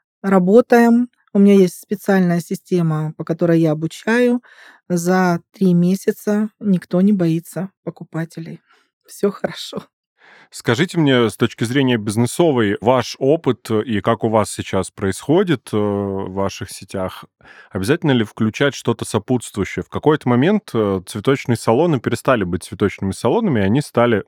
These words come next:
Speaker 2: ну, грубо скажу сейчас, цветы и подарки, да? То есть ты не просто букет покупаешь, но ты еще и докупаешь что-то в виде игрушек мягких или каких-нибудь сундучков или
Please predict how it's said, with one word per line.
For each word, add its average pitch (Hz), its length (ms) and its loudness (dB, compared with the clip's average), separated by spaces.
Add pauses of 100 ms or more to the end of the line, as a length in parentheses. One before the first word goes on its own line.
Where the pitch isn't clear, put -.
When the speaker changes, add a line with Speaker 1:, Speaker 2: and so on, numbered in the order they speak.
(140)
Speaker 2:
ну, 95 260 -6 (140)
грубо 95 340 -2
скажу 120 300 -4
сейчас, - 220 -4
цветы 120 320 0
и 143 40 2
подарки, 110 680 0
да? 127 160 0
То 110 140 0
есть - 180 -2 (440)
ты 110 80 -2
не 104 120 2
просто 180 320 0
букет 139 400 0
покупаешь, 110 640 0 (400)
но 165 280 4
ты - 140 0
еще 139 500 0
и 123 380 0
докупаешь 120 1080 0
что-то 98 1120 -2
в 87 200 -12
виде 92 560 -2
игрушек 131 600 -2
мягких 120 600 -2
или 90 100 -4
каких-нибудь 87 560 -10
сундучков 147 800 -2
или 113 360 0